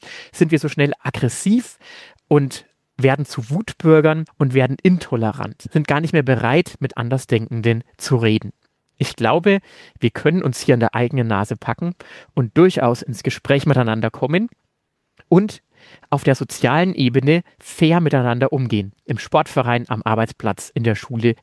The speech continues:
beim Einkaufen. Was ist nun dieser Grundwert? Und da finde ich ein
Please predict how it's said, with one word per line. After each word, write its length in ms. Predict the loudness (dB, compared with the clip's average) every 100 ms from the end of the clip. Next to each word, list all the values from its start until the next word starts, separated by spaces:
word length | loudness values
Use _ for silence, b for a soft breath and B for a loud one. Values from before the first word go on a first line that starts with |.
| -2
beim 180 | -2 0
Einkaufen. 560 | -4 -4 -8 -8 -16 _ _ _ _ _ _ _ _ -2
Was 260 | -2 -2
ist 280 | 2 2 2
nun 280 | 0 0 -2 B B B -4
dieser 320 | -4 2 0
Grundwert? 880 | 2 4 4 2 -2 -4 -4 -6 -10
Und 120 | -2 0
da 160 | -2
finde 280 | 0 0 2
ich 140 | 0
ein 80 | -4